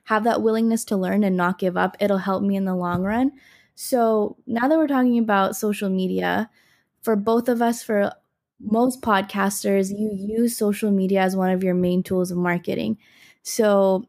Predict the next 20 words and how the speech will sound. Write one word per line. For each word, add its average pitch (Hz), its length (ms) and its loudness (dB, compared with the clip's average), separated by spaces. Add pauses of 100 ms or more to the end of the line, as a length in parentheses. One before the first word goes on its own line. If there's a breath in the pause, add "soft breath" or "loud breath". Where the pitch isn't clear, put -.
(140)
I 196 100 2
feel 214 180 0
like 214 160 0
we 214 120 0
use, 190 380 0
like, 180 260 0
we're 196 240 -2 (260)
on 202 240 2
social 208 260 0
media 185 420 0
from 190 280 0
the 190 80 0
most 190 360 0
part 190 200 0
of 185 140 0
our, 180 120 0
like, - 260 -4 (380 soft breath)
podcasting 220 720 -2
stuff. 254 500 -2
And 196 440 2